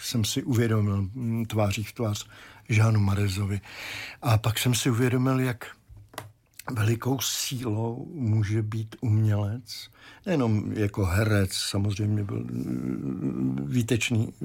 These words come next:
výtečný herec a pro mě to byl dětský hrdina, ale jakou silou lidskou, společenskou může se stát herec velikosti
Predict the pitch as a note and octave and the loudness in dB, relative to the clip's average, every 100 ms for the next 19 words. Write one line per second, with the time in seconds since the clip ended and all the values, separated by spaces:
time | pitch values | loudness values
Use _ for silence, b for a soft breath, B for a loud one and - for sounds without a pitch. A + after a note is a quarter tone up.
0 | A#2 A#2+ B2+ A#2+ G#2 - A2 G2+ A#2 A#2 | -2 0 0 0 -2 0 0 0 -2 -6
1 | - A#2 - A#2+ G#2+ G#2 G2 G2 G#2+ - | -6 -8 -6 -4 0 2 2 0 -2 -4
2 | - G#2+ - - G#2+ G2 - B2 C3 A2 | -4 -6 -6 -4 -4 -4 -4 -2 0 -2
3 | B2+ A2 B B B B B B - G#2+ | -8 -12 B B B B B B -2 4
4 | G2+ G2+ A2+ G#2 - D3+ D3 A#2 G#2+ - | 6 6 4 2 2 2 2 2 0 0
5 | C#3+ A#2+ C#3+ - - G#2+ - B2 A#2+ A2+ | 2 2 2 -2 -2 -2 -2 0 0 0
6 | A#2 A2+ - B2 G#2 A2 B2+ G#2+ A2 G#2 | -2 -4 -2 0 2 0 0 2 4 2
7 | A2 - G2+ - - G#2 G2 F#2+ G2+ G#2+ | -2 -4 -4 -6 -4 -2 0 0 0 0
8 | A2 - B B B B B - - - | -2 -8 B B B B B -8 -6 -2
9 | A#2+ G#2+ G#2 G#2+ - - | 2 2 2 -2 -4 0